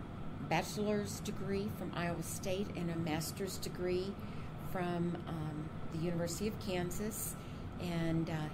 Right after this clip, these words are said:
he is married, um, and there is a seven-year-old child, um,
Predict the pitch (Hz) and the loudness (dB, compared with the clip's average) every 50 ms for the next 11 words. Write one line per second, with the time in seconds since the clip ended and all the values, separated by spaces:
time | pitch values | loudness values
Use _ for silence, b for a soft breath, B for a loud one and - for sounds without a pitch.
0 | - - 160 151 143 143 - - 175 165 170 170 175 175 180 185 196 214 247 254 | -2 2 2 2 2 2 0 0 0 2 2 4 4 2 2 2 2 2 2 0
1 | - B B B B B B B B - 180 175 165 165 160 160 160 160 160 160 | -2 B B B B B B B B -2 0 0 2 2 4 4 4 2 2 0
2 | 156 - - - 170 165 160 165 160 160 160 160 156 156 - B B B B B | 0 -2 -2 0 0 2 2 2 2 2 2 2 2 0 0 B B B B B
3 | - - 151 151 170 160 156 156 151 147 151 - - - - - - - - 185 | -4 -2 0 0 2 2 2 2 2 0 0 -2 -2 -2 -2 -2 -2 0 0 2
4 | 170 175 175 170 175 175 170 156 - - - - - - 156 135 139 143 151 160 | 2 2 2 2 2 2 2 0 0 -2 -4 -4 -4 -2 0 2 4 4 6 6
5 | 190 240 311 330 - - - - - - - - - - 175 175 170 175 170 165 | 6 6 6 4 2 -2 -4 -4 -6 -6 -6 -4 -4 -2 -2 0 0 2 0 0
6 | 165 180 - | 0 0 -2